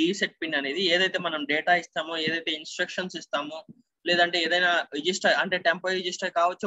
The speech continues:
mask register కావచ్చు, ఏదైనా ఒక register లో మనం data అనేది assign చేస్తామో ఆ డేటాని మొత్తాన్ని ఇది clear చేయడం కోసం యూజ్ చేస్తాము. అంటే reset చేయడం కోసం యూజ్ చేస్తాం.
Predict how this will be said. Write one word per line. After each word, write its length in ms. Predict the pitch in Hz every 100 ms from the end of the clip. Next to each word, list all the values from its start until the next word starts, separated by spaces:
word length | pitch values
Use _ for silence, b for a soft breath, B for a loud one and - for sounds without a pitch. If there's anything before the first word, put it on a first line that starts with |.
| 190
mask 300 | 156 170 -
register 360 | 180 180 - 175
కావచ్చు, 240 | 165 175 - 165
ఏదైనా 240 | 180 196 180
ఒక 140 | 165 160
register 360 | 175 - 175 196
లో 40 | 196
మనం 160 | 170 151 156
data 220 | 165 175 175
అనేది 240 | 175 185 196
assign 280 | - 175 180
చేస్తామో 360 | 160 143 156 175 160
ఆ 20 | 151
డేటాని 320 | 165 165 175 165
మొత్తాన్ని 360 | 156 - 160 156
ఇది 120 | 160 262 - _ _ _ -
clear 280 | 202 208 202
చేయడం 240 | 185 175 170
కోసం 200 | 165 220 208 170
యూజ్ 180 | 147 -
చేస్తాము. 360 | 131 - 127 - 143
అంటే 160 | 226 208 170
reset 300 | 180 190 180 170
చేయడం 220 | 156 151 156
కోసం 200 | 156 254 285 _ _ _ - 202
యూజ్ 200 | 208 -
చేస్తాం. 320 | 151 - 127